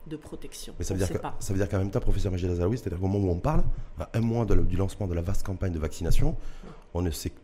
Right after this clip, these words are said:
Speaker 2: on ne connaît toujours pas le taux de, d'efficacité de ce
Speaker 1: Oui.
Speaker 2: vaccin.
Speaker 1: Au Maroc.
Speaker 2: Au Maroc.
Speaker 1: Mais, euh, il semble que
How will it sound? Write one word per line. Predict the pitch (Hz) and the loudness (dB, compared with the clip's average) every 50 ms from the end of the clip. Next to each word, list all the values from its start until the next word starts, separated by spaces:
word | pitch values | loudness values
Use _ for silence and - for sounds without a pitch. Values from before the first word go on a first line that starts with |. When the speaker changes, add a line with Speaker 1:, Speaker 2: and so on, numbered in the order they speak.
| - - | -12 -8
Speaker 2:
on | 87 87 | -4 -2
ne | 87 85 82 | -2 0 2
connaît | - - 92 82 | 4 4 4 4
toujours | 78 - - 104 98 - - | 0 -2 -4 -4 -4 -4 -4
pas | - 127 143 - - - | -4 -2 -2 -2 -2 -4
le | 104 98 92 | -4 -4 -4
taux | 87 - - - 117 | -4 -4 -4 2 8
de, | 110 101 95 95 90 87 85 - - - - - - - - | 8 8 8 8 4 2 -2 -4 -6 -6 -6 -2 -2 0 0
d'efficacité | 98 95 - 98 - 98 90 - 98 - 127 | 0 -2 -2 -4 -4 -4 -6 -6 -4 -4 -4
de | 117 | -4
ce | 110 - | -2 -6
Speaker 1:
Oui. | 117 | -6
Speaker 2:
vaccin. | - 107 - 92 87 - - - - - - - - - | -8 -8 -10 -12 -14 -16 -18 -20 -20 -20 -16 -14 -10 -6
Speaker 1:
Au | 180 175 | -4 -4
Maroc. | 170 214 233 196 185 151 - - - | -2 -4 -4 -6 -8 -10 -12 -10 0
Speaker 2:
Au | - - | 4 6
Maroc. | - 98 98 98 - - - - - - - - - - | 6 6 4 0 -2 -4 -8 -12 -14 -16 -18 -20 -14 -8
Speaker 1:
Mais, | 156 160 151 156 151 147 143 123 101 | -6 -4 -2 -2 -2 -2 -4 -4 -6
euh, | 143 135 135 135 - 101 - - | -8 -8 -8 -10 -10 -12 -12 -12
il | 143 165 | -12 -12
semble | 151 - - 175 190 214 220 202 180 - | -12 -12 -10 -10 -8 -8 -8 -10 -10 -10
que | - 165 156 151 151 | -10 -10 -8 -8 -10